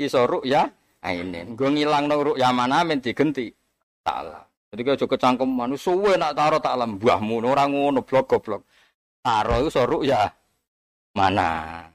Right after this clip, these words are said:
Ben ketok ru'ya ainin digenti taklam. Dadi mufassir yo angel tenan ngawur. Lan Imam Suyuti cara sing maca tafsir kowe mlo bingung, kok alimku ora ketara.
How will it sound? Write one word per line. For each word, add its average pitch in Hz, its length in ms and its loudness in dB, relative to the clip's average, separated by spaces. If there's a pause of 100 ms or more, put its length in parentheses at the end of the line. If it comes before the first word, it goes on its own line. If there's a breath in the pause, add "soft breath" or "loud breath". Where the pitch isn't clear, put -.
(340)
Ben 110 340 0
ketok 123 400 0
ru'ya 123 240 2
ainin 160 240 0
digenti 127 480 -2 (1040)
taklam. 82 320 -20 (460)
Dadi 139 260 -10
mufassir 147 400 -2
yo 127 80 4
angel 127 240 2
tenan 101 240 -6
ngawur. 87 480 -12 (1400)
Lan 143 160 0
Imam 151 80 2
Suyuti 151 400 -2
cara 156 160 4
sing 147 160 -2
maca 151 160 0
tafsir 147 320 0
kowe 156 80 2
mlo 156 160 0
bingung, 110 480 -8
kok - 160 -10
alimku 147 320 0
ora 151 80 2
ketara. 147 640 -2